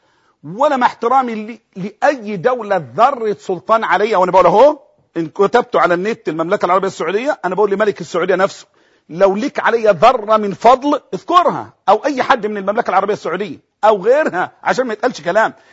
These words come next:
اللي له ذرة من فضل، أنا بقول لكم أهو، ذرة من فضل يمن بها عليا.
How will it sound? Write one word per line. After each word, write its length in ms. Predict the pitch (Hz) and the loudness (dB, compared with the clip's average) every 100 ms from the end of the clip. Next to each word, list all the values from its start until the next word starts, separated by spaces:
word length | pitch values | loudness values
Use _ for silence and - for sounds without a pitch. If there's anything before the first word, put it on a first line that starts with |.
| _ 233 | _ -10
اللي 180 | 220 233 | -8 -8
له 280 | 277 180 120 | -8 -10 -4
ذرة 360 | 294 311 262 247 | -2 -2 -4 -2
من 160 | 233 | -4
فضل، 460 | 190 233 180 131 113 _ _ - | 0 0 0 -4 -18 _ _ -12
أنا 80 | 165 | -4
بقول 140 | 208 | -4
لكم 140 | 254 185 | -2 -2
أهو، 140 | 156 _ 151 | -4 _ -14
ذرة 840 | 147 214 240 196 180 196 233 - _ - | -2 0 0 -4 0 2 2 0 _ -10
من 200 | 185 196 | -8 -2
فضل 480 | 226 240 160 165 - _ _ | 2 2 2 -10 -12 _ _
يمن 300 | 175 254 269 | -6 -4 -2
بها 180 | 254 233 | 0 2
عليا. 400 | 202 226 165 117 | 2 0 -4 -12